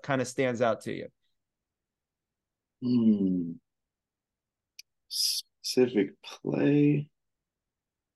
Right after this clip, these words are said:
Speaker 2: I actually don't have a specific play. I just know, um,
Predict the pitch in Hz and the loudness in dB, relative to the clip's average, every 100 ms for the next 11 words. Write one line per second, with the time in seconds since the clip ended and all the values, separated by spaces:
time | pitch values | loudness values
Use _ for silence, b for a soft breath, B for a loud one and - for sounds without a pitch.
0 | _ _ _ _ - - 101 117 110 98 | _ _ _ _ -10 -4 -4 -2 0 2
1 | 98 107 95 87 - - 87 85 85 - | 2 2 2 0 -6 -4 -4 -4 -6 -4
2 | 90 90 87 - _ 80 87 90 87 87 | 0 0 -2 -8 _ -4 -4 -2 0 0
3 | 90 85 87 87 87 85 85 | 2 0 0 -2 -2 -4 -8